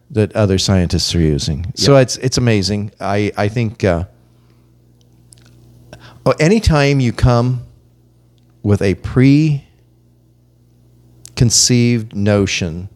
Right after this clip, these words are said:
Speaker 1: and then you wanna prove the notion, I'm thinking it's gonna be a little
Speaker 2: Yeah.
Speaker 1: tweaked and, and, and off.
Speaker 2: Yeah.
Speaker 1: And so it's sort of like I go to the Bible. Even
Speaker 2: Right.
Speaker 1: when I go to the Bible,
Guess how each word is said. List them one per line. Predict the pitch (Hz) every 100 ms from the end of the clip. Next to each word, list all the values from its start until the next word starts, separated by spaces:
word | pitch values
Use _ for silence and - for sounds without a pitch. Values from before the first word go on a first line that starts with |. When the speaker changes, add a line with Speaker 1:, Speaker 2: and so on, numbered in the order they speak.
| _ _ _ _ _
Speaker 1:
and | 120 127
then | 151
you | 147
wanna | 156 143
prove | 156 143
the | 120
notion, | 113 120 120 175 185 - _ _ _ _ _ _ _ _ _ -
I'm | 110 120 117
thinking | - 180 180 135
it's | 120 -
gonna | 113 110
be | 110
a | 104
little | 110 101 - _ _
Speaker 2:
Yeah. | - -
Speaker 1:
tweaked | - 127 135 - - -
and, | - 104 -
and, | 104 98
and | 104 95 95 -
off. | 101 107 135 - - - -
Speaker 2:
Yeah. | -
Speaker 1:
And | 113
so | 107 120 110 95 - - _ _ _ _ -
it's | 139
sort | - 151
of |
like | 131 127
I | 113
go | 117
to | 110
the | 101
Bible. | 95 90 76 -
Even | 135 165
Speaker 2:
Right. | 147
Speaker 1:
when | 147
I | 127
go | 127
to | 117
the | 98
Bible, | 104 104 104